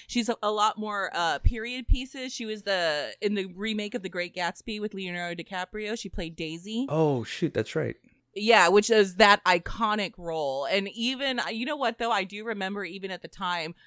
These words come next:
Speaker 1: when they were casting for Daisy, she even got heat for that because, uh, I don't know if you know the original, but, you know, F. Scott Fitzgerald's, uh, novel, uh, b-, with The Great Gatsby, they make Daisy out to be this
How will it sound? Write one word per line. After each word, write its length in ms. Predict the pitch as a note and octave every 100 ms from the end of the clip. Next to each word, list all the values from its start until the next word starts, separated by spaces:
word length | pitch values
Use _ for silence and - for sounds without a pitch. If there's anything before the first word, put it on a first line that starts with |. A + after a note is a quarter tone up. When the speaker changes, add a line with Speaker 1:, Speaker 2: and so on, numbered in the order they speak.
| _ -
Speaker 1:
when 180 | G3+ G3
they 120 | F#3+
were 100 | E3+
casting 540 | D#3+ A3 G3 - G3+ F3
for 140 | F3
Daisy, 340 | D#3 D3+ D3 D3+
she 160 | - F#3+
even 200 | F3+ F3
got 220 | D#3+ -
heat 260 | - D#3+
for 120 | - D#3+
that 340 | D#3+ D#3+ D3
because, 380 | F3+ - D#3+ D#3 - _ _ _
uh, 220 | F#3 E3+ D#3
I 60 | F#3
don't 100 | G3+
know 120 | F#3+
if 80 | F#3+
you 60 |
know 100 | F#3+
the 160 | F3+ E3
original, 540 | F3 A#3 G3 D3+ D3 D3
but, 180 | D3+ D3+
you 140 | F#3+ G3
know, 220 | D3+ D3+
F. 180 | C3+ F3+
Scott 240 | - D#3 -
Fitzgerald's, 600 | E3+ - D#3+ D#3+ D#3 G3+ _ _ -
uh, 320 | E3 D3 C3+
novel, 640 | E3 E3 G#3+ A3 C#3 C#3+ -
uh, 80 | F3
b-, 140 | E3+ - G3 F3+
with 120 | F3
The 60 | E3+
Great 240 | E3+ D#3+
Gatsby, 460 | D#3+ D3 - D#3+ D3+
they 100 | E3
make 300 | E3+ F3 -
Daisy 400 | E3 D#3+ F3+ E3
out 160 | D3+ D#3+
to 120 | G3
be 400 | D#3+ D3+ D3+ D3+
this 540 | D3+ C3 C#3+ - -